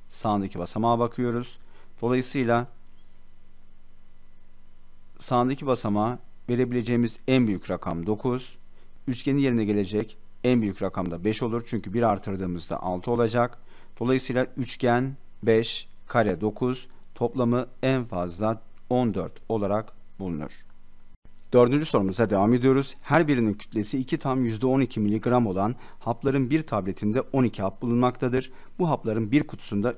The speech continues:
üç tablet olduğuna göre bir kutuda bulunan hapların toplam kütlesinin kaç miligram olduğunu bulunuz. Bize verilen bilgiye göre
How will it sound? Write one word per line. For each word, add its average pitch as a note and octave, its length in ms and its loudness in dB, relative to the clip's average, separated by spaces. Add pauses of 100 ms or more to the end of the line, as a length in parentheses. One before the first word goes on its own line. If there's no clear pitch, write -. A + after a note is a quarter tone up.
üç D#3 180 -4
tablet G2+ 360 -2
olduğuna G#2+ 280 2
göre B2+ 280 2 (300)
bir D#3 120 6
kutuda A2 380 -2
bulunan G#2 260 2
hapların A2+ 400 0
toplam B2+ 440 0
kütlesinin C3 600 0 (240)
kaç D#3 300 2
miligram G2 500 0
olduğunu A2 440 0
bulunuz. F2+ 420 -4 (380)
Bize D#3 220 2
verilen G#2+ 400 4
bilgiye F2+ 260 -2
göre B2 340 2